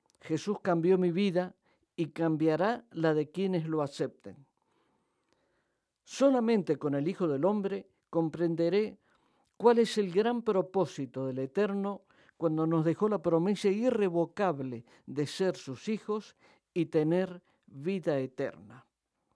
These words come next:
Y esto no es para obstinados.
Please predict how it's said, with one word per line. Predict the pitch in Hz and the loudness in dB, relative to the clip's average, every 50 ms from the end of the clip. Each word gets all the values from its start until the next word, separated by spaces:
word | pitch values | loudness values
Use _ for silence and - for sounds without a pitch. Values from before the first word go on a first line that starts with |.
| _ _ _ _ _ _ - - _ _ _ _ _ _ _ _ - | _ _ _ _ _ _ -20 -20 _ _ _ _ _ _ _ _ -8
Y | 180 185 220 254 | -4 0 2 2
esto | 247 - - - - 170 175 180 185 _ _ _ _ _ _ | 2 2 0 -2 0 0 0 -2 -6 _ _ _ _ _ _
no | - - 175 196 220 220 202 | -4 0 4 6 6 6 6
es | 208 208 175 - - - - - _ _ _ _ | 6 4 4 2 -2 -10 -18 -20 _ _ _ _
para | - - 151 139 143 | -4 -2 -2 0 0
obstinados. | 139 135 - - - 165 156 147 147 139 127 - - - - - - - | -2 -4 -4 -2 0 2 2 2 0 -2 -4 -8 -12 -16 -18 -20 -20 -20